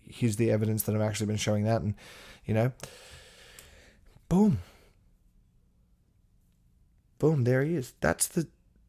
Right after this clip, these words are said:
that's the tribe. That's the, that's the level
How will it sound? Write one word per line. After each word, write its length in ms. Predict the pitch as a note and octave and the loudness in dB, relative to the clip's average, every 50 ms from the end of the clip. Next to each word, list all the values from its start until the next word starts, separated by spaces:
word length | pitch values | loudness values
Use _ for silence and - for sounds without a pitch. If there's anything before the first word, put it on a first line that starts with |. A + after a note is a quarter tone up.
| _ _ - | _ _ -2
that's 220 | - D3+ - - | 0 0 0 -2
the 100 | - - | -6 -8
tribe. 400 | - - - - C3+ C#3 C3+ A2 | -6 -4 0 0 2 2 2 2
That's 260 | A2 B2+ C#3 - - | 2 2 2 2 -2
the, 180 | - - - D3 | -6 -4 -4 -6
that's 340 | - G3+ - C3 C3 - - | -4 -2 -2 -2 -2 -2 -4
the 200 | - - D3+ D3 | -6 -4 -2 0
level 1000 | C#3+ C3+ B2+ B2 B2 A#2+ A#2 A#2 A#2+ A#2+ A#2+ B2 A2 G#2+ G#2+ A2 - - - | 2 4 4 4 4 4 4 4 6 6 6 6 4 2 -2 -4 -4 -6 -8